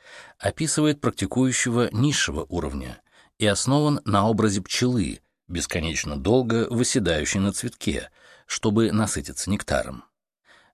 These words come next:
Это знак того, что ум расслаблен, наполнен радостью и свободен от движения мыслей, но по-прежнему склонен к тому, чтобы цепляться. Он не желает выходить из состояния покоя.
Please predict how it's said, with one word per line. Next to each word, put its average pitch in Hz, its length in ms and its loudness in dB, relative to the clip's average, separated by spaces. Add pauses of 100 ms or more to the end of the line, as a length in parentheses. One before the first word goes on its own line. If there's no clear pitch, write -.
Это 147 320 2
знак 117 260 4
того, 80 300 0
что - 320 -4
ум 85 280 -2
расслаблен, 120 680 2 (360)
наполнен 80 600 0
радостью 143 600 2 (320)
и 123 80 0
свободен 131 720 4
от 110 140 0
движения 98 560 2
мыслей, 65 520 -4 (400)
но 135 220 2
по-прежнему 135 640 2
склонен 85 440 -2
к - 80 -12
тому, 85 440 -2
чтобы - 260 -10
цепляться. - 680 -6 (380)
Он 107 260 0
не 127 180 2
желает 95 460 0
выходить 82 640 -4
из 127 100 -2
состояния 73 640 -2
покоя. - 480 -6